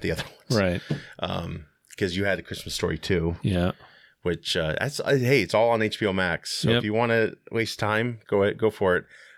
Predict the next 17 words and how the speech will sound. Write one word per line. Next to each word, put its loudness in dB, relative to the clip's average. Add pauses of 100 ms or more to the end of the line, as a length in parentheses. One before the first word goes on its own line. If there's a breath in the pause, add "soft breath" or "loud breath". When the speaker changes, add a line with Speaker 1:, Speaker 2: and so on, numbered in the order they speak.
(120)
Speaker 1:
Um, 2
but 2
yeah, 4
did -6
you -2
know 2
this -2
was, 0
like, 2
an -2
overall 2
five 0
picture -2
series? -2 (240)
Speaker 2:
I 4
did 6
not. 4